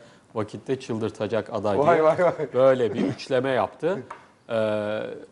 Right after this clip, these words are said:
Speaker 1: Marka Reseyan da şey yazmış, "Ajdar'ı mı aday
Speaker 2: <laughs>
Speaker 1: yapacaksınız?" falan
Speaker 2: Ne
Speaker 1: diye böyle
Speaker 2: güzel.
Speaker 1: bir espriyle karşılık vermiş şeye. Ee, yani şimdi tabii orada o çıldırtacak, e, diye dillendirmesi, ben de Alper Esen'e,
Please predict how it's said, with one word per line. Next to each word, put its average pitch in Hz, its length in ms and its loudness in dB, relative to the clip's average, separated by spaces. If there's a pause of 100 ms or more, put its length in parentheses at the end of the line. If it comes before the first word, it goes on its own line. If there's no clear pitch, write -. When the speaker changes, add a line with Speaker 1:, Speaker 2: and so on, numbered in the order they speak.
Speaker 1:
Marka 117 380 -2
Reseyan 143 520 0
da 135 200 0 (200)
şey 127 220 -2
yazmış, 101 520 -2
"Ajdar'ı 113 460 -2
mı 98 200 -4 (100)
aday 92 260 -4
Speaker 2:
<laughs> 240 160 2
Speaker 1:
yapacaksınız?" 156 480 -4
falan - 240 -6
Speaker 2:
Ne 226 80 -4
Speaker 1:
diye - 100 -2
böyle 104 120 -2
Speaker 2:
güzel. 110 160 -6
Speaker 1:
bir 120 60 -8
espriyle 107 540 -6
karşılık 98 500 -8
vermiş 92 300 -8
şeye. 120 280 -4 (580)
Ee, 95 400 0 (540)
yani 120 260 -2
şimdi 139 320 -6
tabii 147 220 -2
orada 135 400 0
o 139 120 0
çıldırtacak, 131 1000 -4 (460)
e, 107 200 -8
diye 123 560 0
dillendirmesi, 127 840 -4
ben 123 200 0
de 131 140 -2
Alper 113 360 -4
Esen'e, 123 460 -4